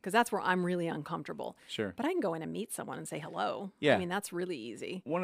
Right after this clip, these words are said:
Speaker 2: one of the things that I, I, I tell folks when they're making cold calls is, again, nowadays we're so hung up on a transaction and making a sale, and we're
Speaker 1: Mm-hmm.
Speaker 2: tracking this, and we're, you know, our K P Is and re-, R O Is and blah, blah, blah, blah, blah. Um,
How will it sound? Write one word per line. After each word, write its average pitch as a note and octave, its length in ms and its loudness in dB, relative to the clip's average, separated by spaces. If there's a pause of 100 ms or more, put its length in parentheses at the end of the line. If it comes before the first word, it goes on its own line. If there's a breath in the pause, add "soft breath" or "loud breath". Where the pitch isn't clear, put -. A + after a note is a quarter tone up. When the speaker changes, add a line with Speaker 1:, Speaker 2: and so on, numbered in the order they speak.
(100)
Speaker 2:
one D#3+ 100 6
of D#3 40 8
the C3+ 100 4
things B2+ 240 2
that A2 160 2
I, G#2 420 2 (200)
I, G#2+ 40 0
I G2+ 80 2 (140)
tell G#2+ 140 4
folks - 240 -2
when G2+ 80 0
they're G2+ 80 2
making A2+ 260 2
cold G2 240 2
calls F2 400 -6 (360 soft breath)
is, G2+ 220 -4
again, G#2+ 440 2 (200)
nowadays A#2+ 560 6
we're G#2+ 120 2
so B2+ 300 6
hung A#2 180 4
up A2 120 2
on G2+ 120 4
a G2+ 60 -4
transaction F#2 600 -2
and F#2 120 -6
making G2 320 -2
a F#2 40 -2
sale, F2+ 280 -6
and F2+ 80 -2
we're F#2 80 -2
Speaker 1:
Mm-hmm. D#2+ 80 -4
Speaker 2:
tracking G2 380 4
this, F#2 220 -6
and F2 80 -6
we're, F#2 180 0
you F2+ 100 -4
know, F2+ 280 -4
our - 160 -4 (120)
K A2 180 0
P G2+ 160 -2
Is F#2 340 -2
and F2+ 280 -2
re-, F#2+ 160 -4 (160)
R G#2+ 180 6
O G2 160 2
Is F#2+ 320 -2
and F2 160 -8
blah, G2 140 -2
blah, G2 120 0
blah, F#2 140 -4
blah, F2+ 140 -10
blah. F#2 220 -6 (600 soft breath)
Um, G#2 420 4